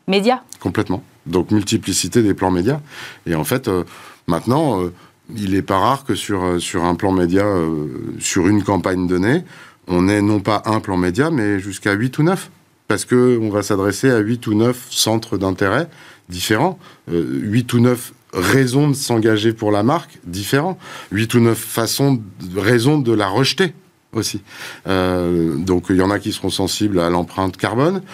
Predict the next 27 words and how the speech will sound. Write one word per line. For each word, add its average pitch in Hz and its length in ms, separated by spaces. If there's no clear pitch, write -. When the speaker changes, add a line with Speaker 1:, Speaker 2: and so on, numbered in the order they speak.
Speaker 2:
il - 40
y 92 40
en 95 80
a 104 80
qui 101 140
seront 104 220
sensibles 101 500
à 95 60
la 92 120
mission 95 320
de 98 60
marque 101 320
et 87 280
est-ce 85 120
qu'elle 90 160
traite 87 220
bien 95 160
ses 95 120
salariés, 98 500
il 90 60
y - 20
en 98 100
a 107 100
qui 104 140
seront 104 200
sensibles 101 500
à, 78 140